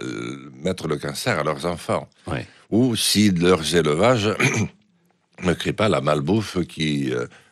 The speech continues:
Speaker 1: les fait grossir, et cetera. Donc, c'est un élément qu'on a connu dans le passé, mais pas avec cette radicalité-là, pas avec autant de radicalité. On les frappe.
Speaker 2: Oui.
Speaker 1: Et on s'en prend à leurs élevages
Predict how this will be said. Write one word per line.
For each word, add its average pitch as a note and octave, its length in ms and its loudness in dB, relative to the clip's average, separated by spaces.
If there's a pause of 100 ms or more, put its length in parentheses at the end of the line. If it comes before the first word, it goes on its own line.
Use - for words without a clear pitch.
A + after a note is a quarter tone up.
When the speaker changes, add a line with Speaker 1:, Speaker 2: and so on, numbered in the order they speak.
(140)
Speaker 1:
les D#2+ 240 -2
fait E2+ 180 0
grossir, D#2+ 500 -2
et D2+ 80 -2
cetera. A#1+ 420 -8 (360)
Donc, C#3+ 220 6 (260)
c'est - 300 -6
un G2 240 -2 (160)
élément D#2+ 480 -4 (360)
qu'on G2 260 0
a E2 120 2
connu E2+ 360 0
dans C#2 120 -8
le C2+ 100 -6
passé, E2 360 -4
mais D#2 200 -4 (220)
pas D3 220 2
avec D2+ 200 0
cette - 220 -6
radicalité-là, D2 1040 -4 (160)
pas F#2 240 0
avec C2 220 -6
autant C#2 180 -6
de C#2 80 -6
radicalité. C2+ 680 -6 (640)
On G2+ 140 0
les F2 120 -2
frappe. - 640 -8 (180)
Speaker 2:
Oui. D#2 280 0
Speaker 1:
Et F#2+ 240 0
on E2 160 -6
s'en D2 300 -2
prend B2 520 -2 (100)
à C#2+ 100 0
leurs D#2 260 -4
élevages F2 520 -2